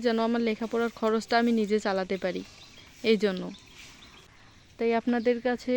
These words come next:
আমার রিকোয়েস্ট, ভিডিওগুলো নিয়মিত দেখবেন এবং আমার পাশে থাকবেন,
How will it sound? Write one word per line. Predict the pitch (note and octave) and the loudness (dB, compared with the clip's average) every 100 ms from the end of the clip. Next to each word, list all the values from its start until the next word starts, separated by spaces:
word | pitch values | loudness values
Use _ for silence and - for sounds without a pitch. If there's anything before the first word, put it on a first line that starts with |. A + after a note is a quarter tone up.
| B3 | 2
আমার | A#3 A#3 | 2 0
রিকোয়েস্ট, | A3+ A3 A3+ A#3+ - A#3+ | -2 0 2 2 2 0
ভিডিওগুলো | G#3+ G3+ G#3+ G3+ A3 | 0 0 -2 0 0
নিয়মিত | A3 A3 G#3+ G#3+ | 2 2 0 0
দেখবেন | A3 G3+ G#3 F#3+ G#3+ B3 - - - - - - - - - | 0 0 -2 -2 -4 -6 -12 -20 -20 -20 -20 -20 -20 -20 -10
এবং | G#3+ A3 | -4 -2
আমার | G#3+ A3 | 0 0
পাশে | G#3+ G#3 G#3+ | 0 -2 -2
থাকবেন, | G3+ G3+ G3+ | -4 -4 -4